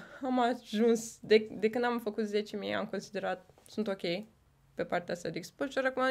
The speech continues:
eu doar trebuie să continui să fac, să fac eu un content bun ca să atrag oameni, dar nu neapărat, uh, prin concursuri, uite, cu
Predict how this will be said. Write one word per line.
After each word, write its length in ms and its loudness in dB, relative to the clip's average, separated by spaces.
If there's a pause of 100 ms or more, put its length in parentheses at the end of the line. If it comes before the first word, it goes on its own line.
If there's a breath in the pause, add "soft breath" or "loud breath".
eu 60 2
doar 180 2
trebuie 260 0
să 120 -8
continui 360 0
să 100 -4
fac, 160 -2 (240)
să 180 -4
fac 220 -2
eu 120 2
un 100 2
content 480 0
bun 380 -2 (480 soft breath)
ca 140 0
să 120 0
atrag 380 4
oameni, 400 0
dar 140 0
nu 80 0
neapărat, 680 -2
uh, 320 -2
prin 180 -8
concursuri, 540 -6
uite, 180 -8
cu 200 -12